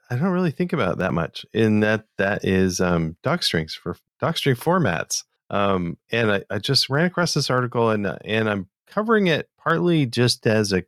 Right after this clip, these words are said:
question to the audience. So the article is from Scott Robinson, and it's called, uh, Common Doc String Formats in Python. And doc strings, uh, people are,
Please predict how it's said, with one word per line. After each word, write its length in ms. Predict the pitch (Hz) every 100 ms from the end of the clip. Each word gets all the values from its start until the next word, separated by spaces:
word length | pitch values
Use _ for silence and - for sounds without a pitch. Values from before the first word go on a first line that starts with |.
| _
question 680 | _ 95 101 - - 87 80
to 100 | 82
the 160 | 82
audience. 500 | 80 78 78 80 - -
So 300 | - 101 - _ -
the 80 | 123
article 380 | 135 165 160 131
is 80 |
from 160 | - 104
Scott 260 | - 107 76
Robinson, 640 | 92 90 92 104 87 87
and 400 | 62 78 90 87
it's 320 | 85 82 -
called, 460 | - 95 90 85 82
uh, 260 | 80 80 80
Common 540 | - 123 135 135 131 120 _ -
Doc 240 | 95 101
String 280 | - 98 92
Formats 640 | - 92 87 82 80 -
in 100 | 85
Python. 400 | 85 85 - - - _ -
And 440 | 107 113 113 101 - -
doc 240 | 127 185
strings, 400 | - 131 127 127 -
uh, 580 | 104 107 104 101 98 95 - -
people 260 | 101 101
are, 260 | 90 92